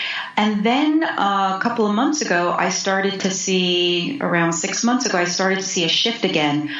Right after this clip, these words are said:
where power is great, greed is good, um, influence, I'm all about influence, I'm, it's my way or the highway, regulations are off, I can get away with this, I can get away with that.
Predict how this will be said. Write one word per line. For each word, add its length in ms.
where 360
power 480
is 280
great, 600
greed 380
is 260
good, 560
um, 320
influence, 760
I'm 300
all 240
about 300
influence, 840
I'm, 440
it's 200
my 300
way 180
or 80
the 100
highway, 800
regulations 720
are 200
off, 420
I 80
can 180
get 200
away 180
with 200
this, 420
I 60
can 160
get 160
away 180
with 200
that. 380